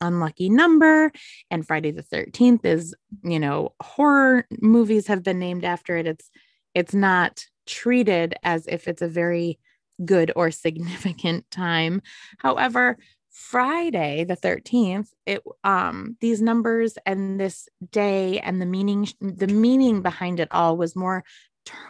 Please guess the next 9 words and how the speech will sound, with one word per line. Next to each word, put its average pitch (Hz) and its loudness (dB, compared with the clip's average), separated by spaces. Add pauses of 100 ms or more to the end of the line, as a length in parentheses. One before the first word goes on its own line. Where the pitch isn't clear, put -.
(180)
towards 180 -2
the 160 -8
feminine, 165 -6 (340)
towards 180 -2 (140)
the 170 -8
goddess, - -4
right? 175 -8
The 170 -10
goddess. 160 -8